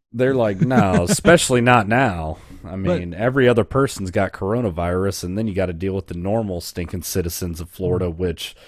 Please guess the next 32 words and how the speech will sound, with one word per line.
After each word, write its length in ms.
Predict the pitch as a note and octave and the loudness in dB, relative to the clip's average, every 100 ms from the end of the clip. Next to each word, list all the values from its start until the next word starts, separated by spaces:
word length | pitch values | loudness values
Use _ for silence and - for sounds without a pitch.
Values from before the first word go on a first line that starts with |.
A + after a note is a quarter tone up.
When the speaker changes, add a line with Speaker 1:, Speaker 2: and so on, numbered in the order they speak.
| _ - | _ -6
Speaker 1:
normal 480 | F#2+ A2 B2+ G#2 G2 | 2 4 4 4 0
is 120 | F2 | 0
a 60 | |
relative 480 | F#2 G2+ G2+ F#2+ D#2+ | 0 2 2 -2 -4
term, 440 | - A#2+ G2 D2+ D#2+ | -6 -4 -6 -10 -14
so. 680 | - F#2 E2+ E2+ E2 E2 - - - - | -8 -6 -4 -4 -6 -8 -10 -16 -18 -12
Speaker 2:
S-, 140 | C3 - | -12 -4
but 120 | D#3 | -4
since 240 | - F3 G#3 | -2 -4 -4
you're 80 | |
talking 280 | - E3 D3+ | -4 -4 -4
about 200 | D3+ C#3 | -6 -6
the 80 | A#2 | -8
secondary 520 | - C3 C3 C#3+ C#3 | -8 -6 -6 -6 -4
of 40 | B2+ | -4
the 60 | |
Seahawks, 680 | G2+ - C3+ D3+ D#3+ - - - - - - | -8 -6 -4 -4 -6 -12 -20 -20 -20 -14 -6
now 200 | C3+ B2 | -4 -2
this 280 | C#3 D3 G3 | -4 -4 -4
ain't 240 | F#3 C#3+ - - | -4 -6 -10 -8
L 200 | C3+ B2+ | -4 -2
O 120 | A2+ | -2
B 300 | G2+ B2 C#3 | -4 -4 -4
style, 480 | - D#3 D3+ D#3+ D3+ | -4 -4 -2 -2 -2
but 160 | C#3+ B2+ | -4 -4
this 260 | D3+ - | -4 -4
ain't 220 | G#3 G3+ | -8 -8
too 240 | - D#3 D3+ | -6 -2 -2
shabby 480 | - D3 C#3+ B2+ A#2+ | -2 -4 -4 -4 -6
of 120 | A2 | -6
a 200 | G#2 G2+ _ _ _ - | -8 -12 _ _ _ -20
secondary. 840 | - - C#3 C3 A#2+ A2 F#2+ F2+ | -12 -8 -6 -6 -4 -6 -8 -12